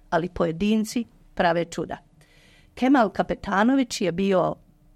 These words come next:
inženjer, doktor nauka, tako dalje, neko ko je austrijski đak, e, znači, završio je studij osnovni, metalurgiju, negdje u Austriji, i on je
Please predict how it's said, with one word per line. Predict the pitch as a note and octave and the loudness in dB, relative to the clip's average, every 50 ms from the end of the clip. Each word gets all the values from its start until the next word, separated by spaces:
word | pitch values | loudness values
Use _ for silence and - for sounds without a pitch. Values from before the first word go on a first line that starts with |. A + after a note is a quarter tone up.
| _ - - _ _ _ _ _ _ - | _ -20 -20 _ _ _ _ _ _ -8
inženjer, | E3+ E3+ F3+ E3+ - - F#3+ F#3+ F#3+ F3+ G3 F#3+ F#3 F3+ F3+ E3+ E3 E3 D#3+ | -6 -6 -6 -6 -4 -2 0 0 0 0 0 0 0 2 2 0 0 -2 -4
doktor | F3 - D3+ - - - - E3 | -4 -8 -10 -10 -8 -8 -8 -2
nauka, | E3 F3 F#3+ F#3+ F3+ - - E3 D#3+ | 0 0 0 0 -2 -2 -2 -4 -4
tako | - - - E3 - - F3 | -2 -4 -6 -4 -4 -4 -2
dalje, | - F3+ F3+ F3 F#3 F3+ | 2 2 2 2 2 0
neko | E3+ E3+ E3+ - F#3 | 0 -2 -4 -6 -8
ko | - - - F3+ | -8 -4 -4 -4
je | F3+ - | -2 2
austrijski | F3 F3+ F#3+ F#3 - - F3 F3 D#3 - - - E3 | 2 2 2 2 0 -4 -4 -4 -4 -4 -6 -6 -6
đak, | D3+ - F#3 E3 E3 F3+ F3 - - - - - - - _ _ - | -2 0 0 2 2 0 -2 -4 -10 -18 -20 -20 -20 -20 _ _ -16
e, | - - E3+ E3 D#3+ D#3+ - - - - - - - - - - _ - - _ _ _ | -6 -2 -2 0 0 -2 -4 -6 -10 -16 -20 -20 -20 -20 -20 -20 _ -20 -20 _ _ _
znači, | - D#3 - F#3 F3 | -8 -4 -4 -4 -2
završio | - F#3 E3+ G3 F#3 - - F#3+ F#3 F#3 | 0 0 0 0 -2 -2 -2 0 0 2
je | E3+ F#3 D#3+ D3+ D3 D#3+ - _ - - | 2 0 0 -2 -2 -4 -8 _ -12 -10
studij | D3+ - - - A3+ B3+ C#4 A3+ D#3+ D#3+ C#3 C#3 - - | -10 -10 -4 0 2 2 2 2 2 0 -2 -4 -4 -6
osnovni, | D#3 D#3 D#3 - - F3 E3 D#3+ D#3+ D3+ C3 - - - - | -6 -6 -6 -4 -4 -4 -2 -2 -2 -2 -4 -4 -6 -8 -8
metalurgiju, | D#3+ D#3 E3 D#3+ - F3+ E3+ F3+ F#3 F#3 E3+ G3+ G#3 F#3 D#3 C#3+ - - | -6 -4 -4 -2 0 -2 0 0 -2 -2 0 0 0 0 0 -2 -4 -6
negdje | - E3 E3 F3 E3 D#3+ | -6 -6 -4 -4 -4 -2
u | D3+ D#3 | -2 0
Austriji, | D3+ D#3 E3+ - - - F3+ F#3+ A3+ - - _ _ _ _ _ _ _ _ _ _ _ _ - - _ _ - - | -2 -2 -2 -6 -8 -6 -4 -4 -4 -6 -8 _ _ _ _ _ _ _ _ _ _ _ _ -20 -20 _ _ -10 -2
i | G3+ G3 G3 | 0 2 2
on | G#3 A3+ A#3+ B3 | 4 4 4 4
je | A#3+ A3+ G3+ | 4 2 2